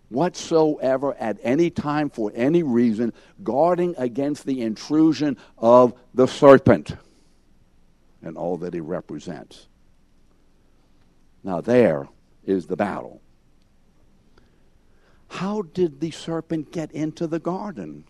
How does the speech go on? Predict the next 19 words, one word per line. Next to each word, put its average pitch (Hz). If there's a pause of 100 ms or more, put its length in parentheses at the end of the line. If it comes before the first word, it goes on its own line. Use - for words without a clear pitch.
(1300)
Well, 135
we 143
have 165
to 139 (1600)
surmise. 135 (240)
It's 101
not 147
explicit. - (1120)
And -
I 139
don't 160
think 139
it's 107
bending 123
the 98
scriptures -
to -
say, 85 (1300)
if 110